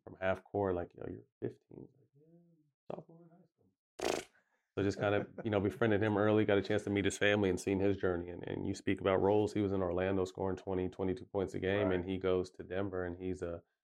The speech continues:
Speaker 1: super role player. And I think in the playoffs is where he found
Speaker 2: Yep.
Speaker 1: his worth and why now he's gonna be one of the, I mean, obviously he's locked in for another two years, but one of the most sought after free agents now because he's six ten and he plays his role.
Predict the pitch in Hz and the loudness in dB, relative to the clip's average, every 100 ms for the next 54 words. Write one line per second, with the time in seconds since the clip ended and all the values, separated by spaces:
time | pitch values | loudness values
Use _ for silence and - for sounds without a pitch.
0 | _ _ _ _ _ _ 127 120 107 101 | _ _ _ _ _ _ 0 2 4 4
1 | 110 - 98 92 90 90 107 95 110 92 | 4 4 2 2 2 0 -2 -2 -6 -16
2 | - _ 120 127 101 - 92 92 92 92 | -18 _ -2 2 2 0 -10 -6 -4 -4
3 | - 92 87 90 92 - - - 101 95 | -4 -2 -2 -4 -6 -12 -18 -4 0 0
4 | 90 - - 110 85 - _ _ - 90 | -2 -4 2 2 0 -8 _ _ -20 -20
5 | _ 92 92 90 87 95 98 95 92 95 | _ 0 2 2 0 2 2 2 2 0
6 | - 90 92 90 92 90 90 92 90 92 | 0 -2 0 0 0 0 0 0 0 -2
7 | 85 98 85 87 87 - 101 95 90 87 | -4 -6 -8 -10 -12 -6 -6 -4 -4 -6
8 | - 95 98 92 95 98 92 90 92 - | -4 0 0 0 -2 -2 0 -2 -2 0
9 | 92 92 90 98 92 92 101 98 95 90 | 2 2 0 -4 -4 0 0 0 -4 -6
10 | 85 92 87 90 - 98 92 - 98 95 | -6 -10 -8 -10 -10 -12 -12 -12 -8 -6
11 | 87 87 _ - 92 101 90 90 87 90 | -6 -10 _ -8 -6 -6 -8 -10 -10 -10
12 | 87 87 | -6 -6